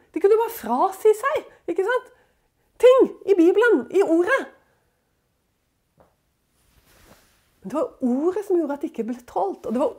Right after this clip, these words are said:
ordet som gjorde at man ikke kunne tåle Hans Nielsen Hauge. Det var ikke fordi Hans Nielsen Hauge,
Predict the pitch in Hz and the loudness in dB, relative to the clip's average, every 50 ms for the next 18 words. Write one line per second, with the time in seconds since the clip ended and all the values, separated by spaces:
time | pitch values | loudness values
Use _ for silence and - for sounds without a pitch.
0 | - 247 240 262 294 339 370 403 392 403 - 349 349 330 262 247 262 - 311 302 | -4 -2 -2 0 0 0 0 -2 -2 -2 0 0 0 0 -2 -4 -6 -6 -6 -6
1 | 294 - 233 - 262 294 359 349 - - 392 381 349 269 214 196 233 294 330 311 | -6 -8 -8 -6 -6 -6 -6 -8 -6 -4 -2 0 2 0 0 0 -2 -2 -2 -4
2 | 294 277 - 247 226 220 - - 330 - 381 349 262 208 233 403 466 - - _ | -4 -4 -6 -6 -6 -6 -6 -8 -6 -4 -4 -4 -4 -4 -6 -8 -8 -10 -16 _
3 | _ - 254 233 220 240 311 392 277 233 220 247 262 254 247 - 214 202 196 202 | _ -4 -4 -4 -4 -4 -2 -2 -2 0 -2 -2 -2 -4 -2 -2 -2 -2 -2 -4
4 | 302 - - 302 277 233 202 175 160 220 277 | -10 -4 -2 -2 -2 -2 -4 -6 -4 -4 -4